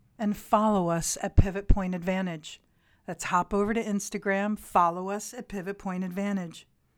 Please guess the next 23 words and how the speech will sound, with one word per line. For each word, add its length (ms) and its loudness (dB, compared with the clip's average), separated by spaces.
And 140 0
second, 640 -4
I'd 120 -6
love 200 -2
to 80 -12
chat 360 -4
with 160 -8
you 140 -4
and 140 -4
get 160 -6
feedback 540 -8
on 120 -6
the 120 -8
episodes 600 -12
and 120 -8
find 300 -8
out 160 -8
any 160 -4
topics 520 -8
that 120 -10
you're 160 -4
interested 560 -4
in 220 -10